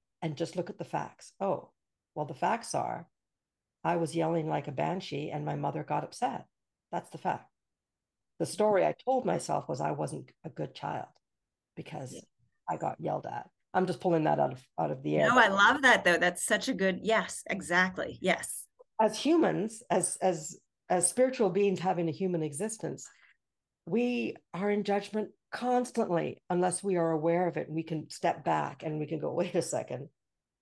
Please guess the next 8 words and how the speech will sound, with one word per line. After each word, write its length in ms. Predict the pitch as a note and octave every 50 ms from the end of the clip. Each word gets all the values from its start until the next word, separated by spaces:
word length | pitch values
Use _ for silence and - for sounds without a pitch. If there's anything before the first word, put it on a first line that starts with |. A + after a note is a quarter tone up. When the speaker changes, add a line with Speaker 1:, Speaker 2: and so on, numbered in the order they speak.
| - E3 _
Speaker 1:
what's 220 | - G#3+ A3+ A3+ -
that?" 320 | - D#3+ E3+ - - - - _ _ - - _ _ _ _ _ _
Um, 260 | - D3+ D3 C#3+ C#3 - - - _ _ _ _ _
so 120 | F#3 E3 D#3+
I 160 | - F3 F3+
love 280 | F3+ F#3 G3+ A3+ A3+ A3
that 160 | A3+ - -
you 440 | F3 F3+ E3+ E3 D#3+ D#3+ - -